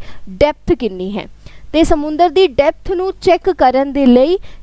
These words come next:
ਜਿਹੜਾ sonar ਹੁੰਦਾ ਹੈ, ਇਸ ਦਾ ਇਸਤੇਮਾਲ ਜਿਹੜਾ ਹੈ ਕੀਤਾ ਜਾਂਦਾ ਹੈ, ਠੀਕ ਹੈ।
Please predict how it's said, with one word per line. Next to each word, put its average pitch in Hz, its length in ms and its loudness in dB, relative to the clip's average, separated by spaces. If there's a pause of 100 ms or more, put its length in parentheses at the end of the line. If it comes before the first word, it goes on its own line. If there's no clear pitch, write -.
ਜਿਹੜਾ 269 220 4
sonar 254 640 2
ਹੁੰਦਾ 247 320 0
ਹੈ, 285 100 6
ਇਸ 254 280 2
ਦਾ 254 200 2
ਇਸਤੇਮਾਲ 226 480 2
ਜਿਹੜਾ 202 200 0
ਹੈ 254 220 0 (440)
ਕੀਤਾ 285 320 0 (320)
ਜਾਂਦਾ 202 340 -2
ਹੈ, 190 160 -12 (1500)
ਠੀਕ 269 160 -2
ਹੈ। 370 60 4